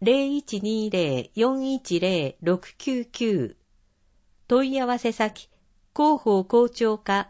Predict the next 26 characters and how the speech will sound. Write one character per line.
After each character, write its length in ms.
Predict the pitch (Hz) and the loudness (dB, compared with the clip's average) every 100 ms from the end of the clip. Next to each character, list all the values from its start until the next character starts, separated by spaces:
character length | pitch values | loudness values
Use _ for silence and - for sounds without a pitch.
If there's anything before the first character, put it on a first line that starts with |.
| - | -2
広 240 | 262 269 | 0 0
報 260 | 269 254 240 | 0 0 2
係、 500 | 226 220 180 123 120 - _ _ _ _ _ _ | -2 -2 -4 -4 -8 -12 _ _ _ _ _ _
電 320 | 202 233 233 | -2 0 0
話 240 | 220 208 - | -2 -4 -6
三 320 | - 262 285 | -4 -2 0
六 240 | 277 277 208 | -2 0 0
四 260 | 208 214 | 0 -2
七 360 | 208 190 143 151 - | -2 -2 -2 -4 -6
二 260 | 240 269 | -4 -2
二 260 | 262 262 190 | -2 -4 -4
九 280 | - 220 214 | -2 -2 -2
九、 440 | - 202 131 117 _ _ _ _ - | -2 0 0 -4 _ _ _ _ -4
フ 60 | |
ァ 40 | 233 | -4
ッ 20 | |
ク 100 | - | -6
ス 320 | - 123 117 _ - | -10 -8 -8 _ 0
五 240 | 226 269 | 2 4
六 180 | 269 277 | 2 -2
三 380 | - 220 214 214 | -4 -4 -2 -2
四 260 | 196 160 - | -2 -2 -4
七 300 | 170 202 262 | -2 -2 -2
五 240 | 269 247 | 0 -2
三 280 | 220 208 220 | 0 -2 -2
八。 480 | 202 202 - 113 104 | -4 -4 -4 -8 -8